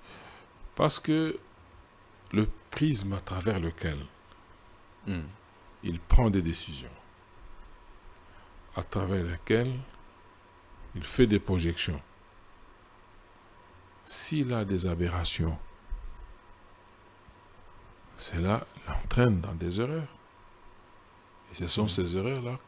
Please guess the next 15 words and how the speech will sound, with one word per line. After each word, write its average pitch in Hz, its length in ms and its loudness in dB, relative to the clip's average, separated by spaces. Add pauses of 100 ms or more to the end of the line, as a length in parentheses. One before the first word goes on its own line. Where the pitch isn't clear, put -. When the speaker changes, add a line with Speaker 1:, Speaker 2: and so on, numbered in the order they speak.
(100)
Speaker 1:
que - 80 -6
lui-même 113 460 8
a 98 80 4
reconnues. 107 480 -2 (320)
Il 92 60 -4
a 87 60 -2
dit 107 120 -6
qu'il 110 140 -2
va 98 140 0
les 92 140 2
corriger. 120 440 2 (2250)
Et 90 200 2 (140)
pour 113 140 2
les 90 100 2
corriger, 127 540 0